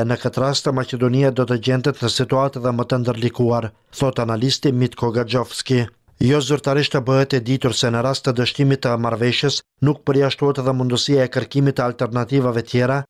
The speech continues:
siç është edhe formimi i një shumice të re parlamentare, por pa vëmëro D P M N e kryeministrit Nikola Gruevski. Kjo do të mund të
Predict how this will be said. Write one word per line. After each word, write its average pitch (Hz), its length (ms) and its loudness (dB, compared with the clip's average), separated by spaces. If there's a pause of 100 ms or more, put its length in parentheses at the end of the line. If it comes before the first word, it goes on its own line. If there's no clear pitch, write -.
(120)
siç 151 300 0
është 147 180 -2
edhe 139 160 2
formimi 135 400 2
i 123 80 4
një 123 160 2
shumice 131 400 0
të 123 140 0
re 120 100 2
parlamentare, 117 800 -2 (180)
por 135 240 0
pa 127 160 -2
vëmëro 127 400 0
D 120 80 -2
P 120 160 -2
M 123 80 2
N 135 240 2
e 120 80 -6
kryeministrit 127 800 0
Nikola 120 320 0
Gruevski. 120 600 0 (260)
Kjo 151 160 2
do 143 80 2
të 135 160 0
mund 139 240 0
të 127 80 0